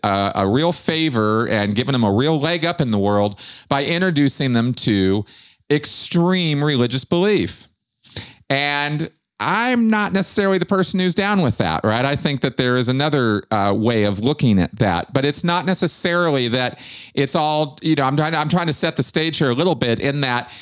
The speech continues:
parents really do mostly wanna do good for their kids, but sometimes they do so in very misguided ways. Okay, so that all being said, this week, I'm re-, I'm, uh,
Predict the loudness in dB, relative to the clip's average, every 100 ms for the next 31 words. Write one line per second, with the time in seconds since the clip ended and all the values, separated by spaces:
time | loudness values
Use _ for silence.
0 | -20 -6 0 2 2 0 0 0 0 0
1 | 2 2 2 2 2 0 0 2 2 2
2 | 0 2 2 2 2 0 0 0 2 2
3 | 0 -2 -8 -16 _ _ _ -12 -12 -14
4 | -10 -2 2 2 -2 -6 _ -12 -4 0
5 | 2 2 2 0 0 0 0 2 0 0
6 | 0 2 2 2 0 0 0 0 2 0
7 | 0 -2 -2 0 0 0 0 0 0 -2
8 | -6 -2 0 0 0 -2 -2 -2 0 0
9 | 0 -2 -2 0 0 -2 -4 -6 -12 -20
10 | _ _ -14 -12 -12 -16 -16 -4 -2 0
11 | 0 0 0 0 0 -2 -2 0 0 0
12 | 0 2 0 0 -2